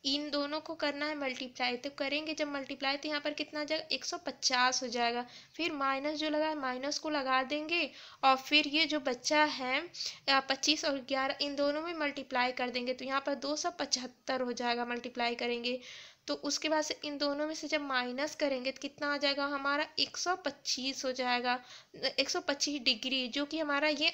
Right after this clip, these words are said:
आंसर हो जाएगा, ये हमारा आंसर हो जाएगा। अब हम देखेंगे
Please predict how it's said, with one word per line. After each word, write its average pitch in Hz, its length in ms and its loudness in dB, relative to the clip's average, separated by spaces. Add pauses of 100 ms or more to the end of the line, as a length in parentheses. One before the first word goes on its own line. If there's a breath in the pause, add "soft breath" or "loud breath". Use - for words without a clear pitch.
आंसर 247 420 -2
हो 240 120 0
जाएगा, 240 580 0 (800)
ये 277 120 2
हमारा 285 380 4
आंसर 285 300 0
हो 370 80 2
जाएगा। 294 500 6 (360 loud breath)
अब 320 160 6
हम 330 180 4
देखेंगे 320 440 2